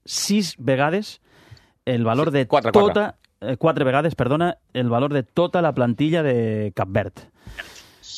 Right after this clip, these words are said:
Speaker 1: Eh, ha estat divertida l'entrevista que la Marina Fernández ha fet a l'Aquí Catalunya al, al cònsol de Cap Verd.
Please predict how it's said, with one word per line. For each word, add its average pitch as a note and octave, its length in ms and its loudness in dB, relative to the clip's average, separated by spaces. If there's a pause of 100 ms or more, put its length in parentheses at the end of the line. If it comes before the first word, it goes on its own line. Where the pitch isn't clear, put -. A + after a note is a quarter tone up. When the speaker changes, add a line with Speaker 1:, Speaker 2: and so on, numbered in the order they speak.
(100)
Speaker 1:
Eh, C3 60 -2
ha C3+ 540 4
estat F#3+ 180 0
divertida F#3 360 4
l'entrevista D3 920 2
que A#2+ 400 2
la A2+ 120 2
Marina B2 240 0
Fernández C3 340 -4
ha B2+ 80 -2
fet A#2+ 180 -4
a A2+ 60 0
l'Aquí A2 200 -2
Catalunya A#2+ 460 0
al, G#2+ 300 0
al G#2+ 180 -4
cònsol B2 380 -2
de A2 100 -2
Cap G2+ 140 -4
Verd. A#2 220 0